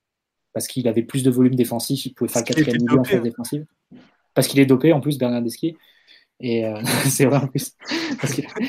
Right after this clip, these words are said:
Speaker 1: y a une consommation, euh, sur-, euh, ouais, suspecte des, d'anabolisants. Mais, euh, non,
Speaker 2: Ouais.
Speaker 1: il, voilà, il faisait, il faisait le quatrième milieu en phase défensive et il faisait, il avait un volume de course beaucoup plus, un abattage beaucoup plus fort que Dybala et il lui est passé devant, hein,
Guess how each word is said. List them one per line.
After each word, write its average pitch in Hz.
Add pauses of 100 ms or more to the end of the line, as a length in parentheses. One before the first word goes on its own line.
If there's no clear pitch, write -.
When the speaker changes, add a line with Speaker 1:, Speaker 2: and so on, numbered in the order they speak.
(160)
Speaker 1:
y -
a -
une 143
consommation, 143
euh, 120
sur-, - (520)
euh, 123 (440)
ouais, 101 (680)
suspecte 156
des, 120
d'anabolisants. 120 (440)
Mais, 110
euh, 104
non, 127
Speaker 2:
Ouais. 110
Speaker 1:
il, 113 (100)
voilà, 131
il 110
faisait, 123
il 120
faisait 127
le 123
quatrième 127
milieu 127
en 127
phase 120
défensive 120
et 113
il 107
faisait, 110
il 120
avait 120
un 120
volume 120
de 123
course 123
beaucoup 117
plus, 120
un 110
abattage 117
beaucoup 117
plus -
fort -
que 113
Dybala 113
et 120
il 107
lui 113
est 113
passé 117
devant, 127
hein, -